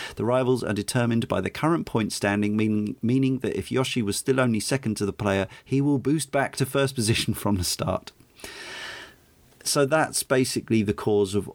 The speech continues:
all the, the agony, the, the misery, is that it, it, it's pre-, it, we kept saying, it's predetermined to a large extent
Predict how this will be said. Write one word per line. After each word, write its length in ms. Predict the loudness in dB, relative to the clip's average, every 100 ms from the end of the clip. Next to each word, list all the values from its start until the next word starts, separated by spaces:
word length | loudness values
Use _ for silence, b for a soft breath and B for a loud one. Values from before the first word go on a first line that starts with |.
| -2
all 480 | 2 4 4 2
the, 200 | 0 -6 -8 -14
the 180 | -6 -2
agony, 480 | 0 0 0 -4 -6 -6
the, 180 | -6 -6 -4
the 80 | 0
misery, 640 | 2 0 -2 -2 -4 -8 -6
is 500 | -2 0 -2 -6 -10 _
that 320 | 0 2 2 2
it, 200 | -2 0
it, 300 | 0 0 0 -2
it's 240 | -2 0 -2
pre-, 260 | -2 0
it, 100 | 0
we 380 | -2 -6 0 0
kept 240 | 2 -2 2
saying, 240 | 2 4
it's 180 | 2 2
predetermined 1000 | 2 4 2 2 2 4 2 0 -6 -12 _ _ _ _ _ _
to 280 | -2 2 4
a 40 | 4
large 440 | 4 6 4 2
extent 640 | -4 -4 -2 0 0 -4